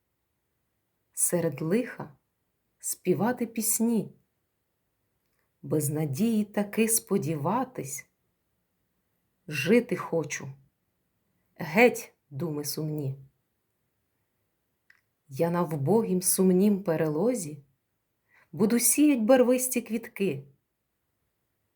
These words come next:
Буду сіять квітки на морозі. Буду лить на них сльози гіркі. І від сліз тих гарячих розтане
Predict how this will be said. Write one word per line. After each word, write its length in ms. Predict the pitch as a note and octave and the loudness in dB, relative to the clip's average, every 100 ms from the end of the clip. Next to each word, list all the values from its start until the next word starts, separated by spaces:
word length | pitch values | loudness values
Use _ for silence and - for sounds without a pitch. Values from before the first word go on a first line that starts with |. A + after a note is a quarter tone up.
| _ | _
Буду 240 | D3+ D3+ C#3+ | -10 -6 -4
сіять 640 | D3 - A#3+ A#3+ C#3 - _ _ _ _ | -4 -2 -2 -2 -4 -8 _ _ _ _
квітки 520 | - G#3 B3 - F#3+ | -4 -4 -4 -6 -6
на 120 | C#3+ C#3+ | -4 -6
морозі. 560 | D3 D3 C#3 C3+ - - _ _ _ _ _ _ _ _ _ _ - | -6 -4 -4 -6 -10 -18 _ _ _ _ _ _ _ _ _ _ -6
Буду 260 | F3 D3+ | -4 -2
лить 340 | D#3 G3 A3+ E3+ | 0 0 -2 -6
на 100 | D#3+ | -8
них 180 | D#3 | -2
сльози 560 | - - C#3+ F#3+ F#3 C#3+ | 0 0 -2 -4 -6 -8
гіркі. 600 | C#3 D3+ C#3+ - C#3+ C#3 C3+ _ _ _ _ _ _ _ _ _ _ _ _ _ _ _ _ - | -6 -6 -8 -14 -12 -12 -14 _ _ _ _ _ _ _ _ _ _ _ _ _ _ _ _ -4
І 120 | A#3 | 0
від 200 | A#3 B3+ | 2 4
сліз 500 | - A#3 C4 D#4 - | 4 4 4 4 2
тих 200 | - A#3 | 2 0
гарячих 760 | D#3 A3 A3 B3+ C4+ - G#3+ | 2 2 4 2 0 -4 -6
розтане 840 | G3+ G3 F#3+ - - C#4+ C4 D3+ - | -4 -4 -4 -4 -2 -2 -2 -6 -10